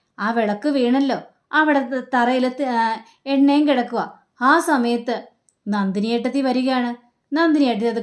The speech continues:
കാണുന്നുമില്ല. നന്ദിനിയേട്ടത്തി ആ എണ്ണയെ തെന്നി വീഴുന്നു, വീണ് തല പോയി ഇടിക്കുന്നു. അപ്പോ വലിയൊരു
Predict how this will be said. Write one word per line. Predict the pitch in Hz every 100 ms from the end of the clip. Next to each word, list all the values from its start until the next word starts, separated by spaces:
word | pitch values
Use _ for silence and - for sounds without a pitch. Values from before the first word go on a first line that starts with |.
| 240
കാണുന്നുമില്ല. | 226 220 233 262 262 170 160 _ _ _
നന്ദിനിയേട്ടത്തി | 185 185 185 214 226 240 247 240 - _ -
ആ | 214
എണ്ണയെ | 302 254 247 285
തെന്നി | 294 262 285
വീഴുന്നു, | 254 233 233 226 226 _ _ _ -
വീണ് | 202 196 196 226 226 - _
തല | 269 277 311
പോയി | 285 254 247
ഇടിക്കുന്നു. | 208 208 226 214 202 _ _ _ -
അപ്പോ | 196 190 226 254 262 - -
വലിയൊരു | 202 190 208 254